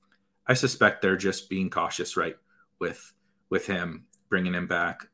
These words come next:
with, um, any, you know, getting up to speed, injury, you know, health-wise, mental health-wise, all that stuff. And, uh, I just,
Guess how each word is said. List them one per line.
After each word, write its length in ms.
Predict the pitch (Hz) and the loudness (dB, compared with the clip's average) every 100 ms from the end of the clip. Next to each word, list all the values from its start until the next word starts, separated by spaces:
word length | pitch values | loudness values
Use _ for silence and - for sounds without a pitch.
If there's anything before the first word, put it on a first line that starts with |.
| _ _ _ | _ _ _
with, 400 | 82 82 - - | -4 -4 -6 -8
um, 380 | 82 82 82 95 - - | -4 -4 -6 -10 -10 -6
any, 380 | 90 92 92 - _ _ | -2 -2 -4 -8 _ _
you 100 | 87 | -12
know, 320 | 85 82 82 | -8 -6 -6
getting 340 | 80 95 90 90 | -2 0 0 -2
up 100 | - | -6
to 80 | - | -6
speed, 560 | - 104 95 92 85 - | -2 0 2 2 -2 0
injury, 400 | 98 95 92 92 | 2 4 2 2
you 420 | 90 90 80 82 | 0 -2 -4 -6
know, 160 | 85 82 | -8 -8
health-wise, 880 | - 98 90 - 87 85 87 - | 0 0 0 2 4 4 2 0
mental 340 | 90 98 98 90 | 0 0 0 0
health-wise, 640 | 87 85 92 85 80 - - - - | -2 -2 0 2 0 -4 -14 -20 -4
all 180 | - 85 | 0 2
that 180 | 82 - | 0 -2
stuff. 380 | - 87 - - _ _ _ - _ _ - _ | -2 -2 -2 -12 _ _ _ -20 _ _ -20 _
And, 420 | - 80 73 78 | -8 -6 -6 -8
uh, 180 | 64 - - _ _ _ _ _ _ _ - | -8 -10 -12 _ _ _ _ _ _ _ -8
I 60 | 98 | -2
just, 380 | 92 - - | -2 -2 -10